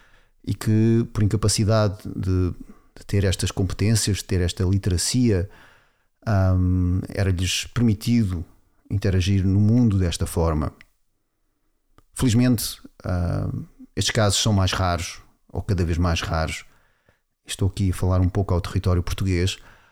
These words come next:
ahm, mas eu penso que se, eu penso que se assiste, e, e se pode ver a questão da, da literacia ou dos analfabetismos a vários níveis.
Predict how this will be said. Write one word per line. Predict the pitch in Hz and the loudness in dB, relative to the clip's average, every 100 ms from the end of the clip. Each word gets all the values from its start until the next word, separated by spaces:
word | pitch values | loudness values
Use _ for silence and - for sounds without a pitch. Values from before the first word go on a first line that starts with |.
| _ _ _ _ _ | _ _ _ _ _
ahm, | 113 110 107 104 104 104 101 101 - _ _ _ _ | 0 2 4 4 2 2 2 0 -2 _ _ _ _
mas | - 120 123 110 - - _ _ | 0 4 4 0 -4 -10 _ _
eu | 120 | -2
penso | 139 - | 0 0
que | - | -2
se, | - | -4
eu | 110 | 0
penso | 135 120 | 0 0
que | - | 0
se | 123 | 0
assiste, | 104 - 143 - - - - - | 0 2 0 0 -4 -6 -8 -10
e, | - 107 101 - | -4 -2 0 -2
e | |
se | - | -4
pode | - 113 95 | 0 0 2
ver | 95 123 123 | 2 2 2
a | 98 | 0
questão | - - 98 95 | -4 -2 0 0
da, | 92 90 | 0 -2
da | 85 | 0
literacia | 98 98 104 95 - 110 113 104 | 0 0 0 -2 0 0 2 2
ou | 95 - 95 | 2 0 0
dos | 87 87 | 0 0
analfabetismos | 95 98 95 - 90 113 113 107 92 | 0 2 0 -2 -4 0 0 2 2
a | 87 | 2
vários | 87 82 78 | 0 0 0
níveis. | 117 101 87 71 | 2 2 0 -4